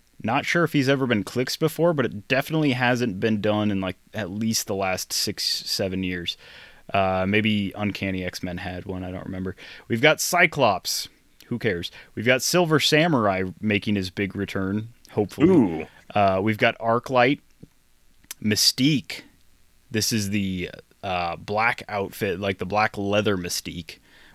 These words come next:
Speaker 1: We've got Longshot and his classic Wolverine and the X-Men pose, I believe. Maybe it's an older pose than that. I don't know. Uh, we've got Doctor Moira McTaggart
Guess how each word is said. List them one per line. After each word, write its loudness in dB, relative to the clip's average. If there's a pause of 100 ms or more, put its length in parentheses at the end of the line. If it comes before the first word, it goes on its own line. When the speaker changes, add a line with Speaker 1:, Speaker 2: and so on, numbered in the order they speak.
Speaker 1:
We've -2
got 4
Longshot 2 (100)
and -4
his -4
classic -2
Wolverine -4
and -2
the 0
X-Men 0
pose, 0
I -2
believe. -2
Maybe -2
it's -6
an -6
older -4
pose -4
than -2
that. -6
I -6
don't -6
know. -8 (480)
Uh, 0 (260)
we've 2
got 2 (640)
Doctor 2
Moira 2
McTaggart -2